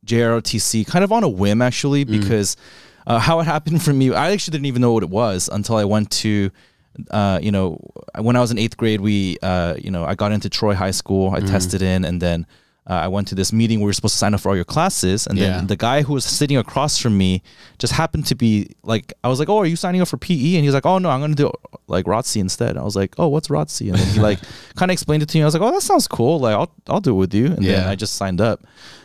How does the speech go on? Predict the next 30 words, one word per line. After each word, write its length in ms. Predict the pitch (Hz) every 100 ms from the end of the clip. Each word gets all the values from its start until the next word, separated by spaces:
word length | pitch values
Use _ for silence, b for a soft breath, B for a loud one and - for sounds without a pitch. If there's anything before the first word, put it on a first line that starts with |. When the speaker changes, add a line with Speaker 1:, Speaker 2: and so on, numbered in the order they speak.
| B
Speaker 1:
Uh, 120 | - 117
but 160 | 156
I 40 | 214
actually 260 | 247 269
really 260 | 170 214 220
liked 260 | 139 214
it. 140 | 110 80
I, 160 | 87 -
I 80 | 107
really 240 | 123 139
liked 260 | 113 117 -
the 60 |
experience 680 | 120 - - 104 107 107 110
of, 280 | - 95 90
Speaker 2:
Mm-hmm. 120 | 92 90
Speaker 1:
um, 300 | 90 87 87 _ _ _ _ _ _
and, 220 | 110 104
and 320 | - 104 98 - - _ _ _ _ _ - - -
it 140 | - 135
does, 280 | 170 175 -
it, 160 | 113 _ _ _ -
so 220 | - 123
I 100 | 139
think 300 | 196 190 -
that 280 | 123 127 135
is 200 | 139 127
where 160 | 127 127
a 60 |
lot 220 | 110 107
of 240 | 113 107